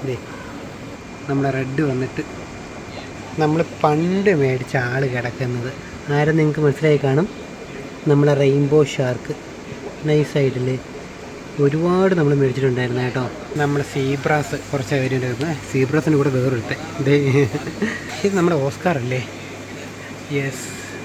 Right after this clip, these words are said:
ദേ ഞാൻ കൈ കൊണ്ട് വരുന്ന സമയത്ത് വരുവേ അവര്. ഡേ, ഡേ, ദേ വരുന്ന വഴിക്ക്.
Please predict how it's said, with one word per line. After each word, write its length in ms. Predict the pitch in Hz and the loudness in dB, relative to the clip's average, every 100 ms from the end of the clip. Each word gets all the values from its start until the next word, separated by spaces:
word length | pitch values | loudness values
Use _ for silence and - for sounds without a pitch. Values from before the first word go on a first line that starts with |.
| 131 | -8
ദേ 100 | 120 - - - - - - 143 | -8 -10 -12 -12 -12 -12 -8 -4
ഞാൻ 100 | 143 | -2
കൈ 100 | 135 135 147 | 0 0 0
കൊണ്ട് 140 | 147 | 2
വരുന്ന 140 | 143 139 | 2 2
സമയത്ത് 260 | 139 135 131 | 0 0 -2
വരുവേ 240 | 117 123 139 | -2 -2 0
അവര്. 160 | 135 135 - - - - - - - - - | 0 -2 -6 -14 -14 -14 -14 -12 -12 -12 -6
ഡേ, 80 | 160 165 - - - - - - - 160 | -4 -6 -12 -14 -14 -12 -14 -14 -4 0
ഡേ, 80 | 165 - - - - 135 | 0 -4 -14 -14 -10 -6
ദേ 80 | 127 - - - | -6 -8 -14 -8
വരുന്ന 280 | 135 135 143 | -2 2 2
വഴിക്ക്. 340 | 131 123 117 | 2 0 0